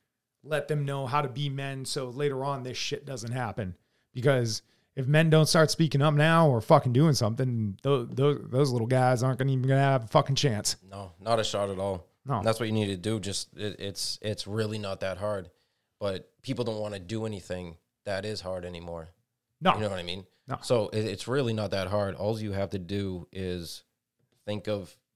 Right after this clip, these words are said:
Speaker 2: that little person before you.
Speaker 1: Yeah.
Speaker 2: And I know that there's guys out there, you know, with these different programs that they have that they, uh,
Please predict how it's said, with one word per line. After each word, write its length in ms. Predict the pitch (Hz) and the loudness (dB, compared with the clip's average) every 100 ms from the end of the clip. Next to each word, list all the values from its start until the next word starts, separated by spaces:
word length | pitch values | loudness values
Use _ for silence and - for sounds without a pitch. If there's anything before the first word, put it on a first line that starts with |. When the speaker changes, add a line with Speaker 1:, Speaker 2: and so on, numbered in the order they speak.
| _ _ _ _ _ - | _ _ _ _ _ -8
Speaker 2:
that 220 | 90 76 | -6 -6
little 180 | 95 90 | -8 -8
person 540 | 101 104 - 87 85 _ _ _ | -4 -4 -6 -12 -14 _ _ _
before 300 | - 101 95 | -14 -10 -8
you. 260 | 95 92 82 - _ _ _ _ _ _ | -6 -8 -10 -14 _ _ _ _ _ _
Speaker 1:
Yeah. 200 | 196 247 - _ _ _ _ _ _ | 4 4 2 _ _ _ _ _ _
Speaker 2:
And 480 | 107 107 104 98 92 78 _ _ _ - | -2 -2 -2 -8 -14 -18 _ _ _ -10
I 120 | 113 | -8
know 200 | 104 117 | -2 0
that 160 | 107 98 | -2 -6
there's 460 | 101 101 95 - - _ _ _ _ _ | -8 -8 -8 -12 -14 _ _ _ _ _
guys 300 | 120 110 104 | 0 2 2
out 160 | 104 - | -4 -2
there, 360 | 104 101 101 - _ _ _ _ _ _ _ _ | -2 -2 -6 -12 _ _ _ _ _ _ _ _
you 100 | 120 | -6
know, 140 | 110 92 | -4 -4
with 160 | 95 | -8
these 140 | 95 95 | -10 -10
different 260 | 92 95 | -10 -10
programs 440 | - 107 98 101 98 | -6 -4 -4 -8 -8
that 120 | 95 | -8
they 100 | 90 | -6
have 260 | 92 98 92 | -4 -4 -4
that 160 | 98 | -8
they, 260 | 101 98 - _ _ | -6 -8 -10 _ _
uh, 280 | 92 87 | -10 -8